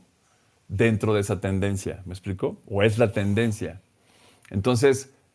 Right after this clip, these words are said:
¿de qué manera nosotros estamos liderando lo que estamos haciendo?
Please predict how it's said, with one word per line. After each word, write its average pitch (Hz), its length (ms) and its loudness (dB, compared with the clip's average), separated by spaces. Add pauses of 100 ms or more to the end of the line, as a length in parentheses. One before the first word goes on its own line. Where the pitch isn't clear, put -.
¿de 104 180 0
qué 135 140 6
manera 147 320 4
nosotros 131 440 2
estamos 123 380 2
liderando 107 460 4
lo 104 120 2
que - 60 -12
estamos 98 380 -2
haciendo? 95 500 -2